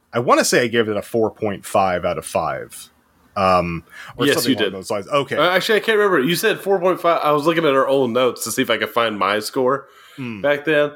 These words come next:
Speaker 2: You put four point five or five out of five, so I don't know what you gave.
Speaker 1: I, I probably erred on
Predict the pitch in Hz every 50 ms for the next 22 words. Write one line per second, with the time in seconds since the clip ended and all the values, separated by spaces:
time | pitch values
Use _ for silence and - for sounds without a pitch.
0 | - _ _ _ _ _ - - - - 147 165 160 - 185 165 - - - 185
1 | 208 214 208 - 180 180 156 - - 165 156 156 160 156 156 147 - - 160 143
2 | 156 151 147 - - 151 156 156 147 127 117 104 101 98 - 110 104 95 - -
3 | 123 123 127 131 131 - 180 185 202 214 - 151 139 123 110 101 101 98 90 101
4 | 104 - 135 135 - - 151 160 180 208 220 220 226 - - - 165 190 208 202
5 | - - 170 180 190 208 220 233 214 190 202 185 175 165 - 131 135 143 143 147
6 | 147 143 135 127 127 123 123 123 123 123 123 123 120